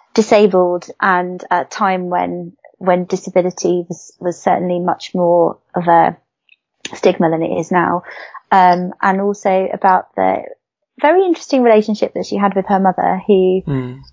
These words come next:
Speaker 1: devoted her life to her daughter, but at the same time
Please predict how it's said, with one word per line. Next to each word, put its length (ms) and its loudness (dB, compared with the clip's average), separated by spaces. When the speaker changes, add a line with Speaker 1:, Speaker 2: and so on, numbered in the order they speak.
Speaker 1:
devoted 640 2
her 220 2
life 280 0
to 320 -2
her 440 -2
daughter, 580 -2
but 240 0
at 120 0
the 60 -4
same 260 -4
time 380 -2